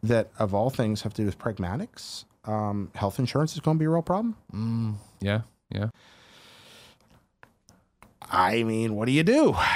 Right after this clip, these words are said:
Speaker 2: Yeah,
Speaker 1: Uh,
Speaker 2: yeah.
Speaker 1: so I don't know, uh, because ministers in smaller denominations like the ones I've worked in, there's not really a centralized health insurance to work with.
Speaker 2: Sure.
Speaker 1: So without some kind of comprehensive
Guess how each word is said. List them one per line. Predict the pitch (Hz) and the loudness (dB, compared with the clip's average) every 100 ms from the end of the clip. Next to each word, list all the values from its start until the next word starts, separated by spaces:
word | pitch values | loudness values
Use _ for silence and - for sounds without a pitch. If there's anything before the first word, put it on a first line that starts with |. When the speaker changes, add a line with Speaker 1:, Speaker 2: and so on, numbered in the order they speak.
| - - - | 0 0 0
Speaker 2:
Yeah, | 110 135 127 123 120 | 2 2 4 4 2
Speaker 1:
Uh, | |
Speaker 2:
yeah. | 113 | 0
Speaker 1:
so | 123 143 | 0 2
I | 160 | 4
don't | 269 | 4
know, | 302 339 131 92 | 2 2 2 0
uh, | 135 127 | 2 2
because | 123 127 123 | 2 -2 -2
ministers | 127 170 196 - 139 208 214 - - - | 0 -2 -2 -4 -4 -4 -6 -10 -10 -6
in | 120 117 120 117 | -4 -2 0 -2
smaller | - 120 131 151 139 | -2 2 4 4 2
denominations | 120 113 113 110 - 131 117 | 2 2 2 0 -2 -4 -4
like | 113 | -4
the | 117 | -2
ones | 117 123 | 0 2
I've | 175 | 2
worked | 151 123 - | 0 -4 -4
in, | 127 131 | -4 -2
there's | 123 113 | -4 -4
not | 117 120 | -4 -2
really | 117 117 110 | -2 -4 -4
a | |
centralized | - 110 - 110 104 107 - - - - - - | -2 -4 0 2 4 2 -2 -14 -20 -20 -20 -12
health | - 104 123 | -4 -2 -2
insurance | 104 107 113 107 - | -4 -4 -6 -8 -6
to | 113 | -2
work | 143 202 | 0 -2
with. | - - - - | -6 -10 -16 -12
Speaker 2:
Sure. | - 107 | -4 -2
Speaker 1:
So | 76 85 90 87 82 | -2 -2 0 -2 -4
without | 80 80 - 95 92 92 - - - - _ _ _ _ _ _ | -4 -6 -2 0 2 0 -6 -18 -18 -20 _ _ _ _ _ _
some | - 95 104 | -4 -2 -2
kind | - 95 92 92 90 | -4 -4 -2 -4 -6
of | 90 98 - - - | -8 -10 -16 -20 -6
comprehensive | 101 98 92 98 98 - 104 | -4 -4 -2 -2 -4 -8 -14